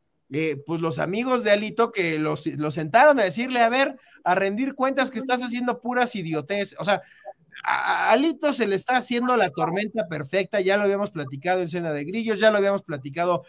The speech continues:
la semana pasada, y, y te puedo decir una reflexión, yo creo que, eh, la mañana del martes,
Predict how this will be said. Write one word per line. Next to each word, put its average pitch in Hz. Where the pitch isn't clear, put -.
la 143
semana 180
pasada, 220
y, 202
y 226
te 254
puedo 339
decir 349
una 359
reflexión, 202
yo 254
creo 262
que, 254
eh, 175
la 170
mañana 226
del 180
martes, 214